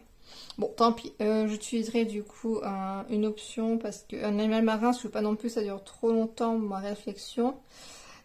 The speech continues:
euh, par rapport à vous. Et puis, bah voilà, je suis pas sûre de, de,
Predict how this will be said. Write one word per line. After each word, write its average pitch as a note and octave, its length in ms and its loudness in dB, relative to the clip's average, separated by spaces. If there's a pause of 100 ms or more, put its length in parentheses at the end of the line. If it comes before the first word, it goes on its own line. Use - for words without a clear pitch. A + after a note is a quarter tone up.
(140)
euh, G#3 580 2
par G#3+ 160 0
rapport G#3 360 0
à G3 100 4
vous. A3+ 380 2
Et G#3 100 0
puis, - 300 -8
bah F#3 180 -6
voilà, G3 220 -6
je F#3 160 -10
suis F3 200 -12
pas G#3 220 -2
sûre A#3 180 -4
de, G#3+ 100 -2
de, F#3 260 -6